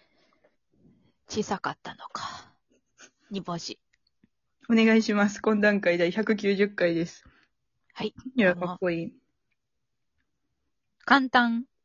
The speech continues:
Speaker 2: うん。
Speaker 1: 簡単を使ってみました。はあ。
Speaker 2: ああ、なるほどね。ちょっとなんか、
Speaker 1: うん。
Speaker 2: 息とかいい感じやった。
Speaker 1: はい、いい感じやった、息遣い。
Speaker 2: うん。
Speaker 1: ちょっと、最近、あの、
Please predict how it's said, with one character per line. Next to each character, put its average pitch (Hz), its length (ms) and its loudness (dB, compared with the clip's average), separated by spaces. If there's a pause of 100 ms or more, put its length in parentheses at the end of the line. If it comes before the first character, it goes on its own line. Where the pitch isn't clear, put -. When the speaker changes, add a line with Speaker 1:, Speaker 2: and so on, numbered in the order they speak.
Speaker 2:
う 254 60 6
ん。 196 200 2 (800)
Speaker 1:
簡 226 220 0
単 214 260 2
を 202 80 -2
使 - 200 -6
っ 180 60 -4
て 170 140 -10
み 160 100 -8
ま 143 80 -10
し - 60 -12
た。 - 80 -16 (380)
は 185 180 -2
あ。 - 240 -12 (360)
Speaker 2:
あ 196 500 8
あ、 170 40 2
な 185 240 0
る 185 80 2
ほ 185 100 0
ど 175 120 0
ね。 180 200 -4 (120)
ち 220 80 -4
ょ - 20 -4
っ 190 60 -8
と 175 100 -2
な 196 120 0
ん 185 40 -4
か、 - 140 -4
Speaker 1:
う 208 40 -6
ん。 185 200 -8
Speaker 2:
息 202 260 -4
と 180 140 0
か 170 100 2
い 175 60 2
い 175 60 -2
感 185 180 2
じ 175 100 -6
や 165 60 -2
っ - 20 -16
た。 - 200 -8 (840)
Speaker 1:
は 208 100 0
い、 202 140 0
い - 20 2
い 208 60 0
感 247 160 4
じ 233 60 2
や 214 40 2
っ - 40 -4
た、 180 140 -2
息 185 240 -4
遣 185 240 -2 (260)
い。 247 40 4
Speaker 2:
う - 20 4
ん。 196 200 -2 (1500)
Speaker 1:
ち 240 80 -10
ょ 220 60 -8
っ - 20 -20
と、 - 240 -8 (420)
最 208 180 -6
近、 190 280 -10 (760)
あ 190 280 -8
の、 165 360 -10